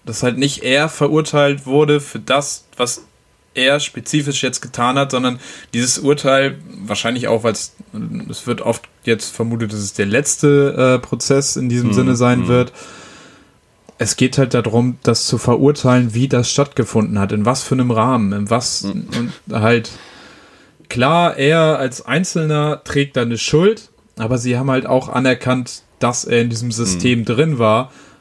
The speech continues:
Speaker 1: und wie er erzogen wurde und sonst was. Und deshalb sind's halt drei Jahre zur Bewährung und nicht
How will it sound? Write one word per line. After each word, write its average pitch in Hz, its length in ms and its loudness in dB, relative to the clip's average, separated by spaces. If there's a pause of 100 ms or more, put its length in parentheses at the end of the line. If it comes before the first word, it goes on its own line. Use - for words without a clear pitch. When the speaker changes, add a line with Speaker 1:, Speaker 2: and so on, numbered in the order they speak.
(120)
Speaker 1:
und 117 440 -2
wie 139 200 4
er 123 180 2
erzogen 123 520 2
wurde 113 220 4
und 101 100 -2
sonst 131 320 0
was. 98 180 -4
Und 101 80 -6
deshalb 101 340 -2
sind's 107 280 -4
halt 107 180 0
drei 107 240 0
Jahre 110 560 2 (100)
zur 110 220 -2
Bewährung 135 640 2 (600)
und 113 320 -2
nicht - 520 -2